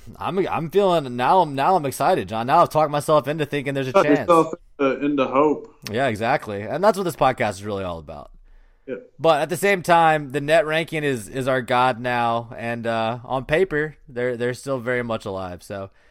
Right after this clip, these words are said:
Speaker 1: this is the week. This is the week where we figure out if, uh, if the hope is, is misplaced or if it's gonna continue on.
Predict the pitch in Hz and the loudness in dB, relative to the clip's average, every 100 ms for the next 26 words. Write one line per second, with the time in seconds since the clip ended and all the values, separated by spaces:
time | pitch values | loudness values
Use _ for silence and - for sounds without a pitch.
0 | _ 131 135 165 143 139 135 101 110 131 | _ -10 -6 -4 -4 -2 -4 -4 -8 -6
1 | 147 143 139 135 131 117 117 127 117 113 | -4 -4 -4 -4 -4 -4 -4 -4 -4 -2
2 | 110 104 104 113 107 104 - _ _ _ | -2 -2 -6 -4 -4 -6 -10 _ _ _
3 | _ 131 147 135 139 135 127 117 131 117 | _ -8 -2 0 0 0 -6 -6 -8 -6
4 | 127 120 - 127 123 120 113 104 113 107 | -6 -8 -4 -2 -2 -4 -8 -8 -10 -10
5 | 104 110 104 101 101 95 | -12 -10 -8 -6 -6 -8